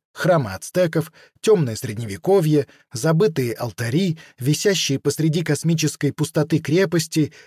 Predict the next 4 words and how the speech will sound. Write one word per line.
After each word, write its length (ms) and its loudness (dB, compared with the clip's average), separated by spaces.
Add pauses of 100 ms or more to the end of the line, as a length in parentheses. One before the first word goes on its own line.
(100)
зловещие 800 0
лаборатории. 800 -8 (640)
Всё 260 -2
смотрится 640 0